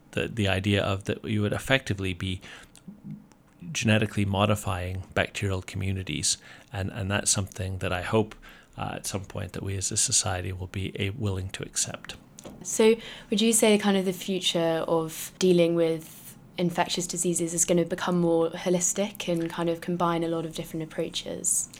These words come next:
Speaker 1: Absolutely. I think that that's kind of silver bullet idea of we're gonna have one cure for this problem is like a very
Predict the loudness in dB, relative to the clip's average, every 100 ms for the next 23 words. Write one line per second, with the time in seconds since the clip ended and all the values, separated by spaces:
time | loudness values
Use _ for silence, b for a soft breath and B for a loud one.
0 | -2 0 2 4 4 4 2 2 4 2
1 | 6 6 6 2 B B B 0 2 2
2 | 2 4 4 6 8 8 8 6 6 6
3 | 8 8 6 0 2 6 8 8 4 -2
4 | -6 -2 0 0 2 2 2 0 4 4
5 | 2 -4 -6 -2 -2 -2 -4 B B B
6 | B -6 0 0 0 -4 -4 -2 2 4
7 | 6 6 4 4